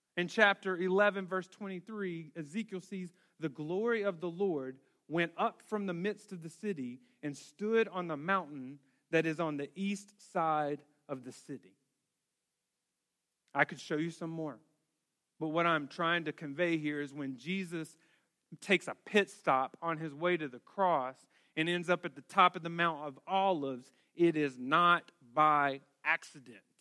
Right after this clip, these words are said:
There's lots of places Jesus is, could have stopped to take a rest,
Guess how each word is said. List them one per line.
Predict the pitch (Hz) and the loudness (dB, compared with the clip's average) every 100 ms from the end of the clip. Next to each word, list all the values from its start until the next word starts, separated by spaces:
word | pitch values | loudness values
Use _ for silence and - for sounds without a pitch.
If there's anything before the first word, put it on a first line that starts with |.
| - _ _ _ _ _ _ _ _ _ - | -20 _ _ _ _ _ _ _ _ _ 2
There's | 190 160 | 2 4
lots | 143 160 208 156 - | 4 8 6 4 -4
of | 156 | -6
places | - 160 139 - 131 123 | -4 -4 -4 -10 -16 -16
Jesus | 127 147 127 127 127 | -12 -10 -10 -16 -20
is, | 117 _ _ _ _ | -20 _ _ _ _
could | 185 | -4
have | 143 | -4
stopped | - 165 135 - | -2 -2 -2 -6
to | - | -20
take | - 160 139 | -8 -6 -6
a | 110 | -10
rest, | 123 160 131 139 | -6 -6 -6 -12